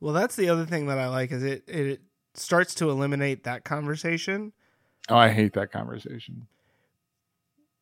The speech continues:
Speaker 1: It's not one of my, my favorites. Like, because a lot of the times at, like, you know, five thirty, six o'clock, you're sitting there going, "I don't wanna think. Like, I've been thinking all day. My brain is
Speaker 2: Yeah.
Speaker 1: just, it, the last thing I wanna do is make another decision right now." So
Speaker 2: Yeah.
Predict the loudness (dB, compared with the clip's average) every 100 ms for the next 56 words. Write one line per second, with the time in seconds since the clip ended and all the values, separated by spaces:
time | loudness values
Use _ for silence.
0 | _ -20 _ -18 -12 -4 -4 -2 -2 -2
1 | -4 -6 -12 -10 -10 -10 -10 -12 -12 -14
2 | -14 -12 -8 -6 -4 -4 -2 0 0 0
3 | -2 -2 0 -2 -2 -4 -4 -2 -2 -2
4 | -2 -4 -2 -4 -6 -10 -4 -2 -2 -4
5 | -10 -8 -8 -6 -6 -8 -10 -8 -10 -12
6 | -14 -18 -20 _ -10 -6 -4 -4 -4 -4
7 | -4 -4 -6 -8 -8 -10 -8 -6 -6 -4
8 | -4 -4 -6 -10 -6 -2 0 -2 -2 -4
9 | -4 -4 -4 -4 -2 -4 -4 -6 -6 -6
10 | -8 -8 -10 -12 -12 -14 -16 -18 -18 -18
11 | -18 -10 -6 -4 -6